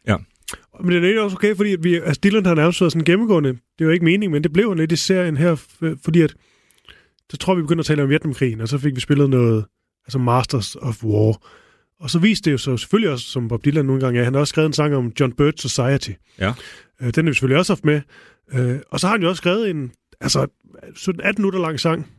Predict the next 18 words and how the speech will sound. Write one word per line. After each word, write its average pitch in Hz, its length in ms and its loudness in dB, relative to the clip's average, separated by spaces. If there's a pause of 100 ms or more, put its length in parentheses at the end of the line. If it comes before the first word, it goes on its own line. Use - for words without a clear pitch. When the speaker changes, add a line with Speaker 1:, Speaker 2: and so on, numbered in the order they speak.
(600)
Speaker 2:
der 160 60 2
var 139 100 4
til 160 120 4
udgangspunkt 156 440 2
i, 127 160 2
øh, 123 280 4
i 190 60 0
mordet 156 260 4
på, 127 240 0
på 131 140 -2
J 127 100 0
F - 80 -6
K, - 80 0 (640)
og 139 100 2
en 139 60 4
af 117 40 2
hans 117 180 0
nye, 131 240 4